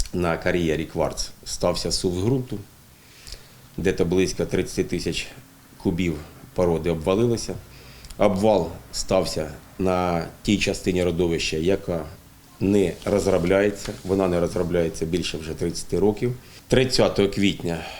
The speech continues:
в Кременчуцькій районній військовій адміністрації за участю представників міста Кременчука і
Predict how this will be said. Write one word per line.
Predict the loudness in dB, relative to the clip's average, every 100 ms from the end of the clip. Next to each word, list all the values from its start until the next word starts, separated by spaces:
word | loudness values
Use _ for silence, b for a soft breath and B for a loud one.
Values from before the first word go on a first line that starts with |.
| B B
в |
Кременчуцькій | -2 0 2 0 0 0
районній | 0 0
військовій | -2 -2
адміністрації | -2 0 -2 -2 -4 -2 -4
за | 0
участю | 0 0 -4 -6 -6
представників | -4 -6 -4 -4 -4 -6 -4 -4
міста | -2 -4 -6
Кременчука | -6 -4 -4 -6 -8 -4 -4
і | -4